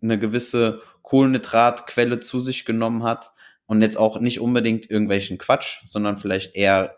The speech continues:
Richtung Haferflocken, irgendeiner Obstquelle, dass man da einfach die Kohlenhydratspeicher im Körper füllt.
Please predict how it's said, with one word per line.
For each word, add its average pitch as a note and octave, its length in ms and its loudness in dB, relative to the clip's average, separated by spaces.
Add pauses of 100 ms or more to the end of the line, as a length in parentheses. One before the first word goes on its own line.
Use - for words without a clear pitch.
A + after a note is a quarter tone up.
(120)
Richtung F#2+ 480 -4 (140)
Haferflocken, G#2 1200 0
irgendeiner F#2+ 500 -4
Obstquelle, B2 840 -2 (360)
dass - 200 -2
man G2+ 200 0
da G#2 160 4
einfach G#2+ 500 -2 (120)
die G2 280 -2
Kohlenhydratspeicher A#2 1080 2
im G2+ 120 -4
Körper A2+ 360 0
füllt. B2+ 520 -2